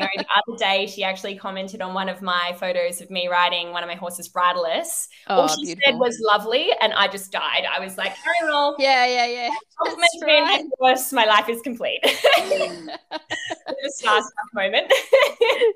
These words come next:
Speaker 2: Oh, that's funny. I also had, um, my other claim to fame is Ray Hunt's wife commented
Speaker 1: Ah.
Speaker 2: on a, um, blog that I had written, and that was like,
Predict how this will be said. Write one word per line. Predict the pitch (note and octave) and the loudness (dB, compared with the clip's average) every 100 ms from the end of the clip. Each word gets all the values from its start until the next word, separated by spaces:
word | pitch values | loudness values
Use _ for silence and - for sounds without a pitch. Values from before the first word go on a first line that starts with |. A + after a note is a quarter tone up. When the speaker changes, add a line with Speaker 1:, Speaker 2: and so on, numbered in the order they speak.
| - | 0
Speaker 2:
Oh, | G#3 G#3 G#3+ G#3+ | 2 2 2 0
that's | G#3+ - | -4 -8
funny. | - A3 A3 | -6 -6 -2
I | - B3+ | 2 2
also | D4+ D#4 | 2 0
had, | C#4+ D4+ B3 | -2 -2 -2
um, | A#3 A3+ | -4 -6
my | A3 A3 | -6 -6
other | A#3+ A#3+ B3 | -6 -6 -10
claim | - C4+ A3 G#3+ | -8 -8 -8 -12
to | |
fame | - G#3+ G#3 G#3+ | -12 -10 -8 -10
is | G3+ G#3 | -14 -16
Ray | G3 A3 G#3+ | -2 0 0
Hunt's | A3+ A3 - - | -2 -8 -8 -12
wife | G3+ E3+ F3 - _ _ _ _ _ _ _ _ | -8 -8 -8 -16 _ _ _ _ _ _ _ _
commented | G4 C5+ C#5 G4 G3 - G#3 | -4 -2 0 -2 -4 -4 -4
Speaker 1:
Ah. | G3 F#3+ | -4 -6
Speaker 2:
on | F#3 | -6
a, | F3+ F3+ F3 | -8 -8 -6
um, | F3 F3 F3 _ | -6 -8 -12 _
blog | F3+ F3+ F#3+ F#3+ | -8 -6 -8 -8
that | F#3+ E3+ | -8 -4
I | D3+ D3+ D#3 B2+ - | -6 -6 -8 -10 -14
had | E3 E3 F3 | -14 -14 -14
written, | F3 - D#3+ | -12 -12 _
and | D#3 E3 | -10 -2
that | F3 - | -2 -2
was | F3 - | -8 -2
like, | E3+ D#3+ | 2 2